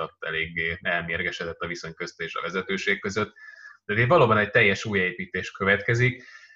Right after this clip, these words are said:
ö, és hát Gattuso lesz ennek az újjáépítésnek a, az egyik, ö, meghatározó figurája, meghatározó eleme, ami pedig azt is meghatározhatja, hogy, ö, milyen Napolit látunk a jövőben. Tehát ez a játékos, ötletes, ö,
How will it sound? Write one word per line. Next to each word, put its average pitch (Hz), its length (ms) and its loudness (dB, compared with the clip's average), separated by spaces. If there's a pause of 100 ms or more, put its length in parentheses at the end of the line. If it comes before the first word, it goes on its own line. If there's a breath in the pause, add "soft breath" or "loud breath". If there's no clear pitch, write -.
(220 soft breath)
ö, 104 340 2
és 104 200 -2
hát 113 120 2
Gattuso 101 420 2
lesz 95 200 2
ennek 95 260 0
az 104 100 -2
újjáépítésnek 92 880 -2
a, 95 340 4 (180)
az 90 220 -4
egyik, 95 300 -2 (260)
ö, 92 240 -4 (480)
meghatározó 95 760 2
figurája, 95 600 2
meghatározó 92 720 0
eleme, 113 520 2 (320 soft breath)
ami 113 180 2
pedig 113 240 4
azt 110 180 2
is 104 100 -2
meghatározhatja, 98 880 2
hogy, 101 300 0
ö, 101 380 4
milyen 98 300 2
Napolit 92 440 -2
látunk 90 400 -2
a 90 60 -2
jövőben. 90 480 -4
Tehát 95 180 -2
ez 98 140 -2
a 101 200 4 (280 loud breath)
játékos, 113 840 4
ötletes, 101 840 2
ö, 98 240 4